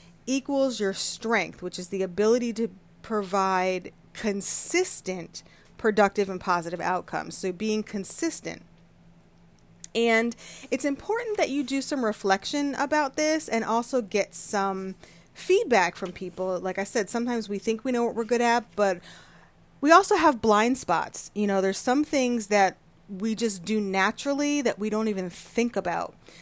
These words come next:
So, for example, I didn't realize for a long time that writing was a talent because it came easy for me. I didn't think about it. I just did it. It was something I just did. I also didn't know that conversation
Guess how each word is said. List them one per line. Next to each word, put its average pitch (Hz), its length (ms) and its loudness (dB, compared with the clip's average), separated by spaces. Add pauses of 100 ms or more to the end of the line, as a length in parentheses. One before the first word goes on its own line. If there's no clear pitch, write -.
(140)
So, 208 640 2
for 208 220 -2
example, 226 680 0
I 220 160 4
didn't 285 420 -2
realize 185 720 0
for 185 160 -6
a 185 100 -2
long 196 520 0
time 190 680 -4 (420)
that 175 120 -2
writing 196 600 2
was 180 300 0
a - 80 -8
talent 262 500 0
because 214 260 -2
it 202 60 -4
came 196 280 -6
easy 262 300 0
for 240 220 0
me. 240 120 2
I 180 60 4
didn't 165 240 -6
think 269 220 -2
about 254 300 2
it. 247 140 2
I 190 120 2
just 180 260 -8 (220)
did 240 180 4
it. - 160 -4
It 185 120 -6
was 175 120 -8
something 196 320 -6
I 180 80 -2
just 175 220 -10
did. 254 160 2
I 180 80 4
also 180 240 2
didn't 180 220 -6
know 196 180 -2
that 202 160 -2 (400)
conversation 262 800 2